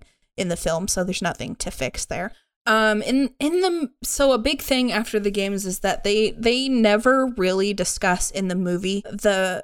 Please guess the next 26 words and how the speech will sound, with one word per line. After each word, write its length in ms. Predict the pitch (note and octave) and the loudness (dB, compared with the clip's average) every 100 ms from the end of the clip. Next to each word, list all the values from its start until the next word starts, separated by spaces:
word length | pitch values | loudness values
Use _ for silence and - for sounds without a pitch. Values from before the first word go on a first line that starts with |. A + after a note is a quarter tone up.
| - _ | -12 _
the 80 | A3 | -6
fact 440 | - - F#3+ - - | -2 0 0 0 -4
that 180 | F#3 | -2
Katniss 640 | - - - A3 G#3+ G3+ - | -2 -4 -4 -4 -2 -2 -2
and 180 | G3 F#3 | -6 -6
Peeta 680 | - - A3+ G#3 G3 G3 G3 | -4 0 2 4 4 2 0
had 220 | - F#3+ | -2 -2
to 100 | - | -2
pretend 460 | - - - C4 C4 | -6 -6 0 4 4
to 60 | |
be 140 | A3+ G3 | 2 0
in 160 | F#3+ | 0
love 360 | F#3 E3+ E3 G3 - | 2 4 2 -2 -10
to 120 | - | -10
gain 320 | G3+ E3+ F#3+ | -8 -8 -6
sponsors. 760 | - G3+ A#2 A3 - F#2+ - - - _ _ _ | -6 -6 -6 -8 -8 -8 -8 -10 -16 _ _ _
Instead, 500 | A#3 - C#4 D4 C#4 - | -2 0 2 2 2 2
it 200 | B3 - | 2 4
was 400 | A#3 A#3 G#3+ - | 4 6 2 0
made 440 | G#3+ G#3 G#3 G3+ | 2 2 2 -4
to 460 | - A3 G#3+ G#3 G3 | -6 -2 -2 0 -2
appear 380 | - A3 G3+ G3+ | -2 0 2 2
like 480 | G3+ F3 E3+ - _ _ _ _ _ _ _ | 2 0 0 -10 _ _ _ _ _ _ _
they 140 | G3+ F#3+ | 0 2
were 160 | F#3+ | 0
actually 640 | - E3+ - - F#3 F3 | 0 -2 -2 -6 -6 -6